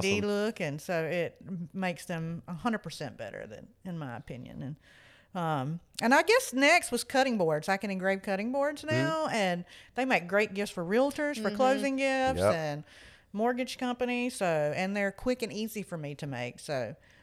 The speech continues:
Speaker 1: um, it's something I can turn around really fast. And
Speaker 2: Yeah, and you can do custom shapes. I'm sure you got
Speaker 1: Mm-hmm.
Speaker 2: some Alabama cutting boards
Speaker 1: Oh, of
Speaker 2: laying around.
Speaker 1: course, of course.
Speaker 2: Yep.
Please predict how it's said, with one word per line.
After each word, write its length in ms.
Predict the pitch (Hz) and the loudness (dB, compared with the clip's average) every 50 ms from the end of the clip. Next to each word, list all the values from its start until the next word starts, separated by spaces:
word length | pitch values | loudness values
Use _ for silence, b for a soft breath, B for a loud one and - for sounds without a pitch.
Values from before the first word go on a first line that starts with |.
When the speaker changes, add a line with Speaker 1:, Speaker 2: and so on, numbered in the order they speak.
| b b _ - 98 | b b _ -16 -14
Speaker 1:
um, 240 | 87 82 - - - 160 156 - _ _ _ - | -12 -12 -14 -14 -16 -16 -18 -18 _ _ _ -16
it's 140 | 175 170 - | -14 -6 -6
something 160 | 202 165 170 | -4 -4 -4
I 40 | 175 | -4
can 140 | - 180 170 | -6 -6 -6
turn 160 | - 185 160 | -6 -6 -4
around 320 | 151 147 143 131 120 - - | -4 -4 -4 -6 -8 -8 -10
really 180 | - - 165 | -10 -10 -10
fast. 480 | - - 104 92 - - 147 - - - | -8 -8 -8 -8 -8 -10 -12 -14 -14 -12
And 120 | 107 101 95 | -4 0 0
Speaker 2:
Yeah, 180 | 90 76 - - | 2 2 0 -2
and 120 | 107 127 | 0 2
you 80 | 143 147 | 2 4
can 100 | 139 120 | 6 8
do 140 | 120 113 | 6 6
custom 420 | - - - 127 120 113 - - - | 6 4 4 4 4 4 2 -2 -8
shapes. 560 | - - - 135 127 127 123 117 - - - | -4 2 4 6 6 6 4 2 -2 -4 -4
I'm 80 | 95 - | -4 -2
sure 160 | - 104 98 | 0 0 2
you 80 | 95 | 4
got 120 | 87 92 87 | 4 4 2
Speaker 1:
Mm-hmm. 40 | - | 2
Speaker 2:
some 120 | 87 85 | 2 0
Alabama 420 | 87 85 80 82 104 113 104 104 | 2 2 4 4 4 4 4 4
cutting 240 | - - 120 117 113 | 2 2 2 2 2
boards 340 | 113 110 107 117 110 107 - | 0 2 4 6 6 6 6
Speaker 1:
Oh, 40 | 110 | 4
of 40 | - | 4
Speaker 2:
laying 140 | 110 107 104 | 4 6 6
around. 340 | 107 107 - 220 214 214 - | 6 6 6 6 6 6 4
Speaker 1:
course, 140 | - - - | 2 -2 -4
of 220 | 233 240 233 - - | -6 -8 -6 -6 -6
course. 540 | 233 247 262 269 254 254 254 262 247 - - | -4 -4 -2 -2 -2 -4 -4 -6 -8 -6 -2
Speaker 2:
Yep. 300 | 87 85 82 - - | 2 2 2 2 0